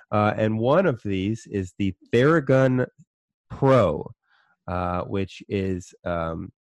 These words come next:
you all saw the, um, the link in the, in the video that I, <laughs> I sent over to you.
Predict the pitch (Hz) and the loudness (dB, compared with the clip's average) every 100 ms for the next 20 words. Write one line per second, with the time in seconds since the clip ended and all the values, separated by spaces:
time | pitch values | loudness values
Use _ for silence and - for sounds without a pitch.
0 | - 104 104 95 - 113 104 98 92 _ | -6 0 2 2 0 -2 0 -2 -6 _
1 | - 95 92 90 - _ - 90 82 82 | -10 -8 -6 -10 -14 _ -14 -10 -8 -8
2 | 87 101 _ _ _ _ - 85 127 180 | -12 -16 _ _ _ _ -8 0 0 2
3 | - 90 - 80 85 107 120 127 120 117 | 0 -2 -2 -6 -6 -2 2 2 2 -2
4 | 104 - - 123 - - - 127 120 110 | -4 -6 -8 -10 -10 -12 -8 -6 -2 0
5 | 110 104 95 92 92 | 0 -4 -2 -2 -2